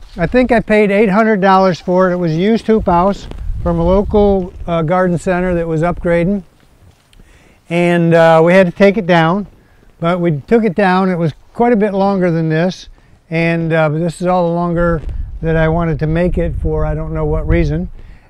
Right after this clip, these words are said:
And, uh, we did use that this spring, and, uh, if we were in full go, we would be using it right now for our, uh, cold crops, and it would work fine, but we're busy building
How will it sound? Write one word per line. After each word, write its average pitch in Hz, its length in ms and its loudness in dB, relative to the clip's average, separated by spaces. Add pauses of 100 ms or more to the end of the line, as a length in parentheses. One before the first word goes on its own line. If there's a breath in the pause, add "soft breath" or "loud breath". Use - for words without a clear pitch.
(140 soft breath)
And, 160 720 0
uh, 156 240 0
we 165 120 0
did 180 240 4
use 196 300 4
that 175 260 -2
this 170 180 -4
spring, 202 500 -2 (520 loud breath)
and, 160 440 -2
uh, 151 400 -2
if 165 280 -6
we 175 200 0
were 165 220 -2
in 151 100 -4
full 196 260 0
go, 185 440 2 (380 soft breath)
we 170 160 -2
would 165 240 -4
be 165 440 -2 (380 soft breath)
using 165 440 -2
it 156 140 -4
right 156 280 0
now 165 240 2
for 147 320 -2
our, 143 320 -4 (180)
uh, 135 240 -8
cold 160 300 -2
crops, 156 460 -2 (420 soft breath)
and 143 100 -2
it 147 40 0
would 156 120 -2
work 156 260 -2
fine, 151 460 0 (420 soft breath)
but 151 320 2
we're 156 260 0
busy 151 480 0
building 151 500 0